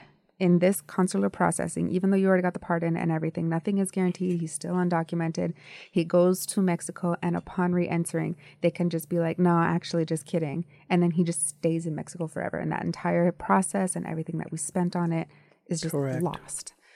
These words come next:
Speaker 1: Um, or they could be like, "All right, fine, you're okay."
Speaker 2: We
Speaker 1: And
Speaker 2: need,
Speaker 1: then
Speaker 2: or we need more documents.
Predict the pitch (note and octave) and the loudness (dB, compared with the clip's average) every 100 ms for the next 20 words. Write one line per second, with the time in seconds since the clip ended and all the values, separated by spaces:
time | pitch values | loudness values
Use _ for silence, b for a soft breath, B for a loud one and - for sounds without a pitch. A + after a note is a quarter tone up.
0 | b b - F3+ E3 - F#3 F3 F3 F#3 | b b -2 0 0 0 4 6 6 2
1 | F#3 E3+ D#3+ E3 - - - D#3+ D#3 - | -2 -4 -2 -2 -2 -6 -6 -4 -4 0
2 | A3 G3+ F#3+ E3+ - E3 F3 E3 - F3 | 4 4 4 2 -4 2 4 4 2 2
3 | E3+ E3 - C3+ C3 C#3 D#3+ D3 C#3+ C3 | 2 0 2 4 4 4 6 6 6 0
4 | - - C3+ C3 B2+ B2 B2 A#2+ A#2+ A#2+ | -8 -6 0 2 2 2 0 -2 -2 -4
5 | - G#2+ G#2+ B2 B | -4 -4 -4 -6 B